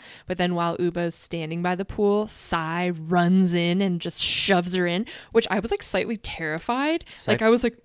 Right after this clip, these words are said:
Speaker 1: "Ooh,"
Speaker 2: Sai
Speaker 1: like,
Speaker 2: pushed her really hard.
Speaker 1: like, I was like, that's just, like, maybe I'm fucking old, but I mean, I just see Ken falling
Speaker 2: Me
Speaker 1: into the
Speaker 2: I, I had the
Speaker 1: <laughs>
Speaker 2: same thing. Uba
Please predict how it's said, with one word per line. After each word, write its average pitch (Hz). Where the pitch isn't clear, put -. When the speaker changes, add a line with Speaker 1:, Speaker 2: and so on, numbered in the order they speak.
Speaker 1:
"Ooh," 320
Speaker 2:
Sai 208
Speaker 1:
like, 196
Speaker 2:
pushed -
her 90
really 120
hard. 95
Speaker 1:
like, 202
I 220
was 233
like, 247
that's 262
just, 415
like, 440
maybe 208
I'm 294
fucking 254
old, 165
but 175
I 185
mean, 175
I 180
just 175
see 180
Ken 180
falling 175
Speaker 2:
Me 175
Speaker 1:
into 175
the 175
Speaker 2:
I, 120
I 107
had 113
the 113
Speaker 1:
<laughs> -
Speaker 2:
same 104
thing. 247
Uba 180